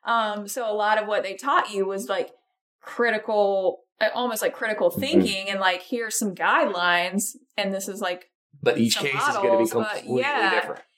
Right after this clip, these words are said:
Speaker 1: And you might give one client a piece of advice and give a different client that, that had the same outward
Speaker 2: Mm-hmm.
Speaker 1: issue,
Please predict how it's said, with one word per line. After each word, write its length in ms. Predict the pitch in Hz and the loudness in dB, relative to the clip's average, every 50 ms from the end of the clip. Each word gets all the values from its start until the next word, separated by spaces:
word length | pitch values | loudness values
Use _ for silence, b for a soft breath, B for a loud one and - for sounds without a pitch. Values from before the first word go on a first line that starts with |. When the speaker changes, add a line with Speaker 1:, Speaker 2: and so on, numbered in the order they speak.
| _ _ - | _ _ -6
Speaker 1:
And 180 | - 240 240 247 | -4 0 2 4
you 120 | 254 277 | 4 4
might 220 | 285 285 269 247 247 | 4 2 0 0 0
give 180 | 254 233 208 | -2 -2 -2
one 560 | 214 202 202 208 220 233 247 254 247 240 220 | -2 -2 -2 0 0 0 2 2 2 0 0
client 580 | 220 - 240 226 233 240 233 226 214 214 208 - | 0 -4 -2 0 2 2 2 2 2 0 0 0
a 60 | - 202 | -2 -2
piece 240 | - 247 220 254 | 0 0 0 0
of 80 | 254 196 | 0 -2
advice 380 | 202 190 190 185 202 233 247 - | 0 2 2 4 4 2 0 -2
and 140 | - 220 | -4 -4
give 120 | 208 208 196 | -4 -4 -4
a 160 | 208 196 196 | -4 -4 -4
different 340 | - 214 214 220 226 208 208 | -4 -6 -6 -6 -6 -6 -4
client 360 | 240 202 196 190 190 180 - - _ - - _ _ _ _ | -2 0 0 2 0 0 -2 -4 _ -20 -20 _ _ _ _
that, 380 | - - - - 220 220 - - | -12 -4 -2 0 0 0 0 0
that 140 | 233 214 - | 0 0 2
had 220 | 233 233 226 214 | 0 0 0 0
the 60 | 208 | -2
same 640 | 208 - - 254 254 247 247 240 220 208 208 226 - _ _ _ _ _ | -4 -4 -2 -4 -2 0 2 2 4 4 2 -2 -4 _ _ _ _ _
outward 580 | - 254 254 269 240 - 202 220 214 190 196 202 | 2 4 4 4 4 2 0 -2 -2 -2 0 0
Speaker 2:
Mm-hmm. 160 | 202 202 214 208 | 0 0 0 -2
Speaker 1:
issue, 440 | 208 202 214 202 190 185 180 196 | -2 -2 -2 -4 -6 -6 -6 -8